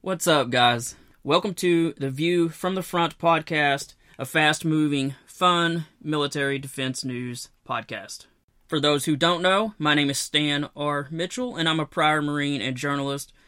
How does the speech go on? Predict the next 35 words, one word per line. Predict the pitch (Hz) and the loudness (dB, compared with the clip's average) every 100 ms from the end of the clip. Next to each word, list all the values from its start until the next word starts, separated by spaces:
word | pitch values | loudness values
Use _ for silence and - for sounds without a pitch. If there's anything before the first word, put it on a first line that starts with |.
| _ _ _ | _ _ _
Every | 156 180 240 | -2 0 0
week, | 202 165 165 - _ | 2 2 0 -4 _
I | 143 | -4
primarily | - 180 185 180 175 | 0 0 2 2 2
do | 160 147 139 | 0 0 -2
three | - 151 165 | -4 -4 -4
things. | 147 120 107 - - _ _ _ _ | -4 -6 -8 -16 -20 _ _ _ _
First, | - 156 170 - - | -2 2 2 -2 -2
I | 147 | 0
work | 165 175 | 2 0
to | 160 143 | -2 2
highlight | 151 175 180 185 | 4 6 4 2
what | 151 147 | -2 -2
our | |
military | 139 156 185 180 190 175 | 0 0 -2 -2 -4 -4
troops | - 175 175 - | -4 -4 -4 -4
are | 135 135 | -6 -4
doing | 147 139 135 | -4 -4 -4
around | 123 143 196 208 | -4 -2 0 0
the | |
world, | 175 160 156 156 - _ _ - | 0 2 2 -2 -8 _ _ 0
while | 170 175 | 4 4
also | - 214 220 175 | 2 0 0 -2
trying | 175 175 165 | 0 2 2
to | |
better | 151 156 151 | 2 2 4
educate | 151 151 160 147 | 2 0 -2 0
Americans | 143 143 135 139 131 | 0 2 0 -2 -6
about | 135 131 117 | -2 0 0
looming | 127 160 175 170 156 | 2 2 2 0 0
hotspots | 156 147 - 143 139 131 - - _ _ | -2 -4 -4 0 0 0 -6 -20 _ _
and | 127 127 | -6 -4
foreign | 175 185 180 | -2 -2 -2
policy | 165 160 156 165 | 0 0 0 -4
news | 147 151 147 143 | -2 -2 -2 -4